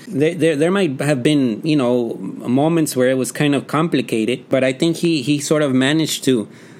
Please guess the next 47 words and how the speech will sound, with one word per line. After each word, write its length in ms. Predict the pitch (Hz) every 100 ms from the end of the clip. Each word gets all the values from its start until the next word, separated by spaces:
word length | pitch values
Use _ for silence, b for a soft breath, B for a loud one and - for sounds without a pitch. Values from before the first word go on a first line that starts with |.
| B
to 100 | -
walk 300 | 131 135 131
away, 580 | 139 127 135 160 160 139
uh, 240 | 117 110 104
successful 840 | - 120 - 101 - - 120 110
and, 180 | 113 113
and 220 | 117 120
learn 220 | 143 190
from 240 | - 131
those 340 | 113 110 - - -
mistakes 680 | 117 123 - 123 131 123 131
and 100 | 123
now 140 | 131
improves 540 | 135 117 - 156 151
his 180 | 131 117
game 320 | 110 143 170
a 40 | 123
little 220 | 110 110
bit 180 | 107 101
more. 300 | 98 95 87 - B B B
Um, 580 | 107 110 110 110 107 104 - -
you 140 | 151
know, 100 | 196
it's 180 | 175 175
also 200 | 220 214
interesting, 520 | 196 202 - 165 127
the, 280 | 120 113 98 - B B B
uh, 460 | - 123 - 117 107 110 120
another 320 | 127 180 185
question 320 | - 151 151
I 60 | 135
think 180 | 160
you 100 | 147
asked 240 | 143 151 -
him, 140 | 139
Ivan, 380 | 135 131 131 123
uh, 180 | 113 107
which 300 | 120 - -
we, 80 | 120
we 260 | 113 131
won't 220 | 131 135
share 240 | 131 135 127
the, 340 | 113 107 98 - B B B B B
the, 720 | 107 110 107 107 104 104 101
the 80 | 104
audio, 460 | 113 131 139 127 123
but, 300 | 110 110